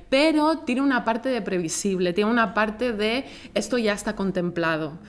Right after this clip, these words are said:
como una posibilidad. Entonces, si tenemos, por ejemplo, con el ocho eme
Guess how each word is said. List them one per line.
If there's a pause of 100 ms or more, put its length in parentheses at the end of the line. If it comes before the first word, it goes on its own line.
(140)
como
una
posibilidad.
Entonces,
si
tenemos,
por
ejemplo,
con
el
ocho
eme